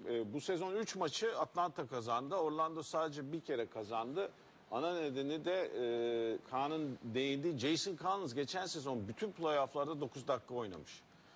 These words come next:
Bu sezon Orlando maçlarında Dwight Howard'ı durduramasa da teke tek tutuyor, yavaşlatıyor ve şütörlere önlem alınıyor. Bu da üç galibiyet getirdi.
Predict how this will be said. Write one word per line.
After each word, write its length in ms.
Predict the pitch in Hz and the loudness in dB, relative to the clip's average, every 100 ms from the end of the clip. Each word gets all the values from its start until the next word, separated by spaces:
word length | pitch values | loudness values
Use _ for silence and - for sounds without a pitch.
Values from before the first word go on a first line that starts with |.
| - - | -20 -8
Bu 140 | 120 220 | 0 2
sezon 400 | 233 208 180 196 | 2 2 2 0
Orlando 460 | 170 165 185 180 | 2 4 2 2
maçlarında 840 | 156 139 - 131 123 117 113 156 - - 110 | 0 0 0 2 2 2 2 2 0 -12 -6
Dwight 340 | 113 160 175 | 2 4 4
Howard'ı 460 | 180 190 175 147 120 | 4 2 0 -2 -2
durduramasa 720 | 139 131 202 208 147 - 123 | -2 0 0 2 -2 -2 -2
da 100 | 151 | -2
teke 300 | 160 135 165 | 0 0 0
tek 260 | 190 175 | 0 -4
tutuyor, 320 | - - 120 107 | -6 -4 0 4
yavaşlatıyor 840 | 120 147 165 - 170 - 202 208 | 4 4 2 0 -6 -2 -2 0
ve 80 | 175 | -2
şütörlere 540 | - - 170 165 170 | -4 -2 0 2 2
önlem 420 | 160 147 143 135 | 2 0 0 0
alınıyor. 400 | 113 104 98 104 | 0 0 0 0
Bu 100 | 139 | 2
da 60 | 196 | 2
üç 180 | 196 - | 0 0
galibiyet 680 | 165 170 165 156 165 143 - | 2 2 2 2 0 0 -2
getirdi. 420 | 98 - 80 | -4 -6 -12